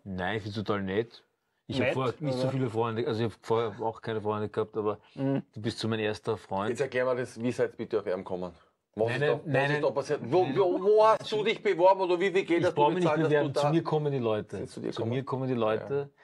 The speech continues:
Speaker 1: weil sie den Riecher haben, den richtigen, weißt du?
Speaker 2: Mhm.
Speaker 1: Die sagen, okay, der Typ ist entertaining.
Speaker 3: Ich bin, ich bin, ja,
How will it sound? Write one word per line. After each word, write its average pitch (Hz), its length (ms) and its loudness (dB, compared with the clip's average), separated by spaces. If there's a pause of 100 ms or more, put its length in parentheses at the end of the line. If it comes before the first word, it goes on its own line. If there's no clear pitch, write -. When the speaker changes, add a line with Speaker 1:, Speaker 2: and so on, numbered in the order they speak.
(180)
Speaker 1:
weil 113 120 0
sie 113 140 0
den 123 160 2
Riecher 120 400 0
haben, 107 140 -4
den 104 100 -4
richtigen, 101 400 -4
weißt 104 220 -8
du? 135 60 -6
Speaker 2:
Mhm. - 680 -8
Speaker 1:
Die - 20 -4
sagen, 120 200 -6
okay, 123 200 -4
der 123 140 -2
Typ 123 260 -6 (140)
ist - 120 -16
entertaining. 120 720 -4 (420)
Speaker 3:
Ich 98 140 -2
bin, 110 240 -2 (800)
ich 170 160 2
bin, 190 100 -2 (280)
ja, 247 240 2